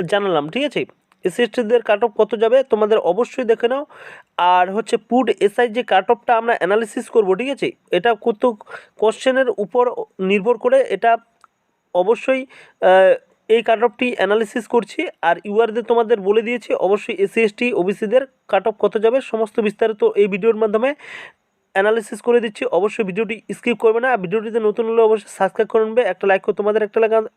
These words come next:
আমাদের ভিডিও বানাতে মোটিভেশন হয়। তোমরা দেখে নাও, তাহলে আমরা অ্যানালিসিস করছি। দেখো আমরা পিওয়াইকিউ কাট অফ আমরা দেখে নিব, এর আগের বার তোমাদের কাট অফ কত গিয়েছে সেটাও দেখে নিব, বিস্তারিত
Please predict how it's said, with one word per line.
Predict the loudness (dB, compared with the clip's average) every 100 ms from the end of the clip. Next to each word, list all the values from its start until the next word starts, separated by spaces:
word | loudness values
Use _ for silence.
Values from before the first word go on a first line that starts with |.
| -2
আমাদের | 0 0
ভিডিও | 0 0
বানাতে | 0 0
মোটিভেশন | -2 -4 -6 -8
হয়। | -6 -2
তোমরা | 0 0
দেখে | -2 -2
নাও, | -2
তাহলে | 0 0 0 -4 _ _ -20 _ _
আমরা | -4 0 0
অ্যানালিসিস | 0 -4 -8 -20 -20 -4
করছি। | -2 -2 -14 -20 _ _ _ _ _ _ _ _ _ _ _ _ _ _ _ _ _ _ _ _ _ _ _ _ _ _ -20 -20 -20 _ -2
দেখো | -2 0 -2
আমরা | 0 -2 -2
পিওয়াইকিউ | -2 -2 -4 -10 _ -2 2 2 0 -8 _ _ _ -2 -2 -4 _ _
কাট | -2 0 0
অফ | 0 0
আমরা | -2 0
দেখে | 0 0
নিব, | -2 -4 -2
এর | 0 2
আগের | 2 0
বার | -2 0
তোমাদের | 0 0 0
কাট | 0 0
অফ | -2
কত | 0 0 -2
গিয়েছে | -4 -4 0 0 -2 -20 -20 _
সেটাও | -4 0 2 2
দেখে | 0 -2
নিব, | 0 0
বিস্তারিত | -2 -2 -2 2